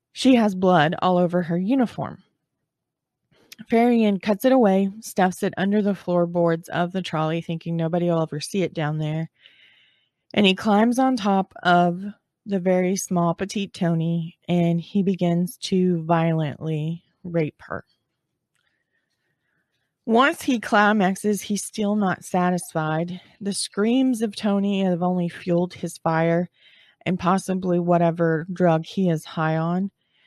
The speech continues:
And he flips her over and he sodomizes her with the same amount of force that he had just raped her with, until he's satisfied there, till he climaxes.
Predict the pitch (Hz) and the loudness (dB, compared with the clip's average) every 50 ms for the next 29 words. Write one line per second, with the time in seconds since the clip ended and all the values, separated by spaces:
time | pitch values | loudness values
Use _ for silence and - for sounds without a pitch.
0 | _ _ _ _ - _ - - 196 208 185 185 - - 202 196 190 - - - | _ _ _ _ -20 _ -2 0 0 2 0 0 0 2 2 2 2 2 -2 -2
1 | 214 202 - - 180 185 180 185 185 185 180 170 - - - 190 202 190 196 170 | 0 0 2 2 2 0 2 0 0 2 2 0 -2 -2 -4 -2 0 0 -2 -4
2 | - - 180 160 180 208 220 220 202 185 175 175 170 170 170 170 - 185 170 170 | -4 0 2 2 4 2 2 2 2 2 2 0 -2 -4 -6 -6 -4 -2 -2 -2
3 | 170 175 180 170 - 175 170 - - 170 175 185 196 196 190 185 175 165 165 160 | 0 -2 -4 -4 -4 -6 -6 -4 -4 -2 0 0 0 0 0 0 0 -2 -4 -6
4 | - - 165 160 160 - - 160 156 - - 165 156 - 156 - - - 143 139 | -4 -4 -2 -2 -2 -4 -6 -6 -6 -4 -4 -6 -6 -6 -8 -10 -8 -6 -6 -6
5 | 147 _ - 160 - - - - 143 - _ _ _ _ _ _ _ _ _ _ | -6 _ -12 -14 -12 -10 -12 -12 -12 -14 _ _ _ _ _ _ _ _ _ _
6 | _ _ _ _ _ _ - - 196 - 233 214 202 190 185 196 190 170 - - | _ _ _ _ _ _ -4 -4 -2 0 2 2 2 2 0 -4 -4 -4 -8 -12
7 | - _ _ _ _ _ _ _ _ - - 190 175 175 165 165 - - - 151 | -14 _ _ _ _ _ _ _ _ -6 -2 0 0 2 0 -2 -6 -4 -4 -2
8 | 151 156 160 160 156 131 - - _ _ - - 175 165 175 170 - - 175 160 | -2 -2 -4 -4 -6 -6 -6 -8 _ _ -6 -6 -4 -4 -6 -8 -6 -4 -4 -4
9 | 151 143 - - 175 - - - - - - - - | -4 -4 -8 -12 -14 -18 -18 -16 -16 -16 -16 -16 -20